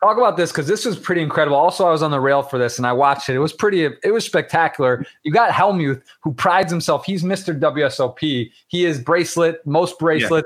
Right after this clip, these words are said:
Speaker 1: very emotional guy, wants it, you know, super competitive. And you had a huge deficit. T-, what was the, you were, like, ten to one, eight to one, twenty to one. What was the, what was the heads
Speaker 2: Yeah,
Speaker 1: up?
Speaker 2: well, what happened is, so Heads Up started and he had a small lead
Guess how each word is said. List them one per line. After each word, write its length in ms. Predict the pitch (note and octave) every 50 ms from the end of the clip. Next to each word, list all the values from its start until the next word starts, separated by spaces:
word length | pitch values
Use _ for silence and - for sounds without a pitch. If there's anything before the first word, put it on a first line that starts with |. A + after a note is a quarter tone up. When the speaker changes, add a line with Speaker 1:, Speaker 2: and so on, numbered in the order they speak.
| - _ _ - - - -
Speaker 1:
very 220 | D3 G3 G3 F#3+ F3+
emotional 480 | E3+ E3 E3 E3+ E3 - D#3+ D3+ D3
guy, 500 | C3+ D3+ D3 D3 D3 D3 D3 C#3+ C3+ A#2+ - _ _ -
wants 380 | C#3+ D3 E3+ F3+ F#3 F3+ - F3
it, 80 | F3
you 80 | E3 D#3
know, 120 | D3 C#3+
super 460 | B2+ - - - - G#3 G3 - F3+
competitive. 640 | C3+ - D3+ A#2+ - D3+ D3 D3 C#3+ C#3+ C#3+ C3+ B2 _ _ _ _ -
And 320 | D#3+ D3 D3 C#3+ C#3+ D3 -
you 200 | D3+ F3 A3+ C4
had 140 | B3 G#3+ E3+
a 40 |
huge 720 | D#3 - - - - - A3+ A#3 A3 F#3+ E3+ C#3+ B2 - _ _ -
deficit. 600 | F#3 F3+ F#3+ F#3 - E3 - - A2+ G#2+ G#2+ A2+
T-, 80 | -
what 240 | - - D#3+ G3+ A3
was 120 | B3 B3 -
the, 140 | G#3 F3+ C#3
you 140 | C#3 D3 G3
were, 140 | A3+ A3+
like, 200 | A3 G3 D3+ B2 - _ -
ten 200 | - D3 E3 F3
to 60 | F3
one, 200 | E3+ E3 E3+ E3
eight 160 | E3 E3 D#3+ -
to 80 | -
one, 140 | E3+ D#3+ C#3
twenty 260 | - - D3+ D#3 E3+
to 80 | E3 D#3+
one. 200 | D#3+ D#3+ E3 D3
What 120 | D3 E3
was 140 | F#3 F3 C#3
the, 160 | D3+ A#2+ G2+ A2
what 140 | C3+ F3
was 160 | A3 A#3+ G#3+ G#3+
the 140 | G3 D3+
heads 160 | C3+ D3+ D#3 F#3+
Speaker 2:
Yeah, 60 | F#3+
Speaker 1:
up? 80 | F#3
Speaker 2:
well, 140 | G3+ G3+ G3
what 160 | G3 G3+ F#3+
happened 420 | F#3+ G#3+ A#3 B3 - A#3 G#3 F#3 F3
is, 140 | E3 - -
so 80 | G3+
Heads 260 | F3+ E3 A3+ A#3+ G3
Up 140 | A#3 A3+ A#3
started 360 | - - G3+ F#3+ F#3+ F#3+ F3+
and 140 | E3+ F3 E3+
he 100 | D3 E3+
had 120 | G3 F3 D#3+
a 40 |
small 400 | D#3 - - F#3 F3 D#3+ D#3+ E3
lead 480 | D3+ D3+ D#3 C#3+ C3+ B2+ A#2 G#2 A#2